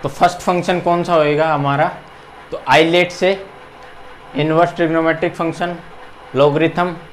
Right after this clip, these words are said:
algebraic, algebraic X आ रहा है, तो ये हमारा first function होगा। तो इसका मैं formula लगाता हूँ,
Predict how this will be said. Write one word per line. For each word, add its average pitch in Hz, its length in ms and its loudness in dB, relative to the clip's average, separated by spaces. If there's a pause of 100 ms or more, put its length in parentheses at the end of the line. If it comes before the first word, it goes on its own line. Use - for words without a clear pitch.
(140)
algebraic, 147 640 0 (320)
algebraic 185 600 2 (260)
X 151 240 0
आ 139 120 8
रहा 127 100 2
है, 120 120 -6 (300)
तो 139 60 -2
ये 151 180 2
हमारा 170 260 0
first - 220 -4
function 175 380 -4
होगा। 160 280 0 (380)
तो - 100 -12 (100)
इसका 170 280 -2
मैं 170 180 0 (1300)
formula 170 500 4
लगाता 160 380 2
हूँ, 165 160 -6